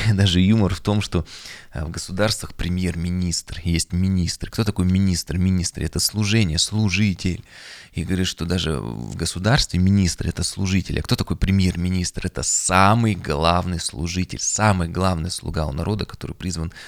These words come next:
ноги омывать, служить своему народу. И сразу внесу в ремарку, здесь как такое в завершение, что,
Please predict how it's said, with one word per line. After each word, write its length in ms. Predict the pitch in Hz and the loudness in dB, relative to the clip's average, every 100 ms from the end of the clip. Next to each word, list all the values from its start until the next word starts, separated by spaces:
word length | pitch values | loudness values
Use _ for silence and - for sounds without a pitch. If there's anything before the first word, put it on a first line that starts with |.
| - | -8
ноги 280 | - 113 95 | -2 0 2
омывать, 420 | 87 85 71 67 | 0 0 -4 -6
служить 420 | - - 107 120 - - - - | -8 -8 -4 -4 -6 -12 -18 -20
своему 320 | - 80 80 | -8 -4 -2
народу. 420 | 78 85 85 80 82 - - - - - - - - - | 0 0 0 -2 -6 -12 -16 -12 -12 -12 -12 -14 -16 -8
И 460 | - 107 110 87 - - - | 4 6 8 6 0 -8 -4
сразу 320 | 92 101 95 | 2 4 4
внесу 320 | 95 92 87 | 4 2 2
в 80 | 80 | 2
ремарку, 560 | 92 107 139 - 127 113 - - | 4 6 4 4 2 2 -2 -10
здесь 340 | - 87 90 | -6 0 0
как 180 | - - | 0 -4
такое 340 | - - 78 | -6 -4 -4
в 220 | 71 - - | -2 -4 -2
завершение, 640 | 82 90 - 92 90 85 | 0 0 0 0 0 0
что, 340 | - 98 101 | 0 0 0